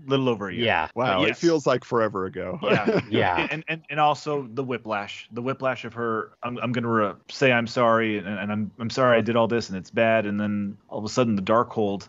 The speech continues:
Speaker 2: is suddenly bringing out her worst instincts again.
Speaker 1: Yeah.
Speaker 3: Well, but at the same time,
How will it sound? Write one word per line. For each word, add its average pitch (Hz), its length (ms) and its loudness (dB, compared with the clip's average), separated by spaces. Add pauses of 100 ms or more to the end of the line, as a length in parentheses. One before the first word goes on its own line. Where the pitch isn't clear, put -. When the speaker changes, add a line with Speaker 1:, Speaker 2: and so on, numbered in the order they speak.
Speaker 2:
is 107 80 -8
suddenly 107 320 0
bringing 107 340 2
out 101 140 0
her 101 100 -4
worst 98 320 -2
instincts 92 440 -8
again. - 340 -14
Speaker 1:
Yeah. - 380 -6 (120)
Speaker 3:
Well, 208 220 6
but 135 160 0
at 151 120 0
the 143 100 -4
same 147 260 -2
time, 120 400 -4